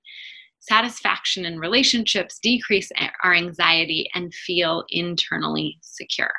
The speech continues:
So, if you're single and you'd like to become more internally secure, and if you're noticing as I'm talking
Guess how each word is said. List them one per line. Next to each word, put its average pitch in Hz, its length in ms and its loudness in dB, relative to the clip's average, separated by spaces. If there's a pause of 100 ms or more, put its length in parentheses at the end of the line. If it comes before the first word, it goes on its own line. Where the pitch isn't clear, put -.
(1900)
So, - 520 -4 (300)
if 269 240 0
you're 285 180 2
single 180 580 -2 (120)
and 196 180 -4
you'd 190 140 -6
like 208 260 -2
to 190 100 -6
become 285 540 2
more 190 200 4
internally 165 680 -4
secure, - 580 -4 (180)
and 185 300 -2
if - 240 -6
you're 185 220 0
noticing 196 1000 0 (120)
as 202 200 -2
I'm 196 160 -2
talking 180 800 0